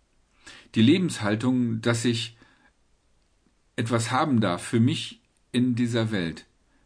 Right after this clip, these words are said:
aber auch, dass ich etwas geben kann für andere in dieser Welt. Und das ist, glaube ich, die Grundidee von mit Geld und mit unserem Besitz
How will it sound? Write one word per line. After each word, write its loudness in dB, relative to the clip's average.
aber -2
auch, -6
dass -6
ich -4
etwas -8
geben 0
kann -10
für -6
andere -8
in -2
dieser -2
Welt. -8
Und -2
das -4
ist, -6
glaube 0
ich, -6
die -4
Grundidee 0
von -6
mit -6
Geld 0
und -2
mit -4
unserem -6
Besitz -4